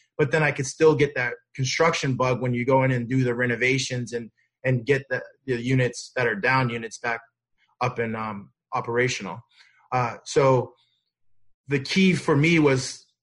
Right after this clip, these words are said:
to eliminate the risk from doing the development by finding multifamily that was already cash flowing.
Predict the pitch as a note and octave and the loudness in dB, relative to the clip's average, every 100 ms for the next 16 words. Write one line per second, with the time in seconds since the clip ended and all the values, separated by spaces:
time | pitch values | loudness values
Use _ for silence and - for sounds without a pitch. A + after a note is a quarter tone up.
0 | _ - C#3 C3 C#3 E3 D#3+ D3 D3 B2+ | _ -2 2 4 4 2 4 2 2 2
1 | C3 D#3 C#3+ - C3 B2+ C3 C3+ B2 A2+ | 4 4 2 -4 -2 0 2 2 2 0
2 | A2+ C#3+ C#3+ G#2 B2 A#2+ - _ _ _ | 2 2 2 -2 -6 -8 -14 _ _ _
3 | _ _ - C3 B2+ - C#3 C3+ C3 C3 | _ _ -4 0 0 0 2 2 2 2
4 | C3 C3 C3 C#3+ C#3+ B2 B2 B2 C#3 D3 | 2 0 0 0 2 2 0 2 4 4
5 | C#3+ C3 C3+ B2+ A#2+ - D3+ C3 A#2 A#2 | 2 0 0 0 -2 0 2 2 -2 -8